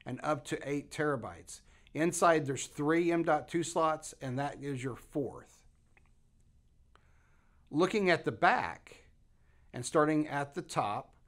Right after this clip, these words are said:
we have a C-, C fourteen detachable power cord for your particular country, one hundred volt to two forty, fifty and sixty hertz.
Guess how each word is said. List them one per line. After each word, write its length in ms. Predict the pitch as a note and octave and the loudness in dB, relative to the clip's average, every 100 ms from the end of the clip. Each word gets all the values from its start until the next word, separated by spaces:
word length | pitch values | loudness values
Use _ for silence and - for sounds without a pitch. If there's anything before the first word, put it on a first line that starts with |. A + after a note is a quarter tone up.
| _ _ - | _ _ -6
we 140 | C#3+ | 0
have 180 | D#3+ D#3 | 4 4
a 60 | C3+ | 2
C-, 380 | - G3 F#3+ C3+ | 2 2 2 0
C 280 | - G#3 | 0 0
fourteen 500 | A3 G3+ E3+ E3 D#3 | 2 2 2 2 2
detachable 580 | D3 C#3+ D3 D3+ - F#3 | 2 2 2 2 0 -2
power 260 | - C#3+ C3+ | 2 0 0
cord 460 | - C3+ C#3 C#3+ - - - | 0 0 0 -4 -14 -20 -6
for 180 | C3+ C3+ | -2 2
your 240 | C#3+ C#3 - _ - - - | 2 0 -4 _ -20 -14 -8
particular 420 | C3+ D#3+ E3+ F3 | -2 0 0 0
country, 540 | D#3+ C3+ - C3 B2 - - - | 2 0 -2 -4 -4 -10 -20 -2
one 160 | D#3 | 0
hundred 240 | F3 F#3+ F#3 | 2 2 4
volt 340 | D3 C#3+ D3 | 4 4 2
to 80 | C3+ | -4
two 280 | - D#3+ G3 | -2 -2 -2
forty, 560 | - C#3 A#2+ A#2+ B2+ - _ - | 0 0 0 -6 -10 -16 _ -4
fifty 320 | D#3+ D3+ D3+ | -2 0 -2
and 120 | C#3 | -4
sixty 340 | - C3 - A#2 | -4 -8 -8 -8
hertz. 500 | G#2+ C#2 - - | -8 -12 -16 -20